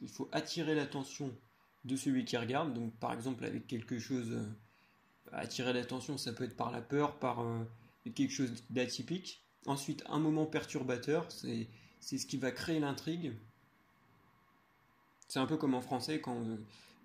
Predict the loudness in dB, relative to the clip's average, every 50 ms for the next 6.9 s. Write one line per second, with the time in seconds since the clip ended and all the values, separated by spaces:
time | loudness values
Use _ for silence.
0 | -6 -2 -2 0 0 -2 -2 0 0 0 0 0 2 2 2 2 0 -2 -4 -6
1 | -6 -2 0 2 2 2 0 -2 -2 -2 -2 -2 0 0 2 2 4 2 2 2
2 | 0 0 0 0 2 2 2 2 2 0 0 0 0 0 -2 0 2 4 4 4
3 | 4 4 2 0 -2 -4 -6 -6 -6 -6 -4 -4 -6 -8 -8 -12 -20 -20 -20 -20
4 | -20 -20 -20 -20 -20 -20 -20 -20 -20 -20 -20 -20 -20 -18 -16 -16 -16 -18 -20 -20
5 | -20 -20 -20 _ _ _ _ _ _ -6 -6 -4 -2 -2 -2 0 2 2 2 2
6 | 2 0 -2 0 2 4 6 6 6 6 4 2 2 2 2 2 2